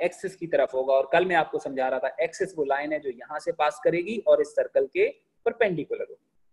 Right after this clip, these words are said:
मतलब तुम्हारी copy जो दिख रही है ना, copy, उस copy पे perpendicular होगी, इसको हम बोलते हैं एक्सिस।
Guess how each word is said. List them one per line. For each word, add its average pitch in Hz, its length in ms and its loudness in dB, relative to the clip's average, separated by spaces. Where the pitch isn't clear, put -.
मतलब 170 220 6
तुम्हारी 170 280 4
copy 170 380 2
जो 170 80 -2
दिख 160 200 -4
रही 185 100 0
है 226 60 -2
ना, 285 60 -2
copy, 226 420 -4
उस 170 100 -4
copy 165 280 6
पे 190 120 2
perpendicular 202 720 2
होगी, - 240 -8
इसको 160 220 2
हम 165 120 2
बोलते 120 260 -4
हैं - 100 -14
एक्सिस। - 400 4